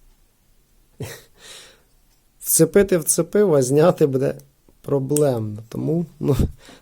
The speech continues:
не продумано якось. Так, ну що, друзі, ось такий вийшов, е, розпаковочка прикольна.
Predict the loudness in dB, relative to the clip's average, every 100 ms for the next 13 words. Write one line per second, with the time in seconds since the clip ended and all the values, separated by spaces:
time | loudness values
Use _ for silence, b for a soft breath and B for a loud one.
0 | -2 -2 2 2 6 4 4 -2 -4 -6
1 | -8 -10 -12 -16 -20 _ _ _ _ _
2 | _ _ _ _ _ _ _ _ _ _
3 | _ _ _ b b b b b b b
4 | b _ _ 2 2 2 2 2 2 0
5 | 2 2 0 -4 -6 -6 -4 -2 -4 -8
6 | -12 -10 -6 -4 -4 -4 -6 -10 -10 -10
7 | -6 -2 -2 -4 -6 -6 -6 -8 -4 -4
8 | -4